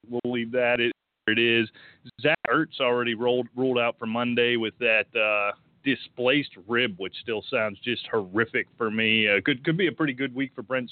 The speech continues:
Selleck this week if you're looking to a nice cheap option, maybe in a D F S, or if you're, you know, if you're trying to back up Brent Selleck, or if you're streaming, Rick, streaming tight ends. <laughs>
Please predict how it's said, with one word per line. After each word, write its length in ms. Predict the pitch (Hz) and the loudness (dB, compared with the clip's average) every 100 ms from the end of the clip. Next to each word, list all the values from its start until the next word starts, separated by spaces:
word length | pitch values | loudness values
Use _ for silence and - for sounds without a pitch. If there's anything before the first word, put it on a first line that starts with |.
| - | -2
Selleck 240 | 127 160 - | 0 0 -4
this 160 | 110 - | -8 -6
week 220 | 117 95 90 | -4 -4 -6
if 100 | 95 | -6
you're 140 | 107 | -2
looking 320 | 107 101 110 | -2 -2 -8
to 460 | 95 110 107 107 101 - - - - _ | -4 0 2 0 -2 -8 -20 -20 -20 _
a 60 | 123 | 2
nice 260 | 117 120 - - | 4 2 -2 -2
cheap 180 | 139 113 | -2 0
option, 440 | 123 117 113 - 120 | 2 2 0 -6 -4
maybe 280 | 113 110 | -4 -2
in 60 | 110 | -4
a 80 | 101 | -4
D 280 | 98 110 110 | -4 -2 -2
F 160 | 104 | 0
S, 240 | 120 117 123 - | -2 0 -2 -4
or 300 | 117 107 101 - | -4 -4 -8 -4
if 180 | 117 - | -4 -2
you're, 560 | 113 107 104 104 98 95 _ _ | 0 2 4 4 0 -4 _ _
you 160 | 113 101 | -6 0
know, 60 | 107 | 0
if 80 | 107 | -2
you're 100 | 95 | -2
trying 220 | 131 107 | 0 0
to 60 | 98 | 0
back 340 | 110 110 - | 2 2 0
up 180 | 113 92 | -4 0
Brent 260 | 110 101 - 120 | -2 -2 -4 0
Selleck, 300 | 127 113 120 | 2 2 0
or 100 | 117 | -4
if 100 | 120 | -4
you're 120 | 110 - | -6 -4
streaming, 560 | - 135 214 190 123 110 | 0 2 4 2 0 0
Rick, 240 | 117 110 - - | -2 -2 -6 -16
streaming 520 | - 117 165 139 110 101 | -4 0 2 2 0 -2
tight 300 | 127 104 107 | 0 0 0
ends. 320 | 123 - - _ _ _ _ _ _ _ _ _ _ _ _ _ _ _ | -2 -4 -10 _ _ _ _ _ _ _ _ _ _ _ _ _ _ _
<laughs> 60 | - | -8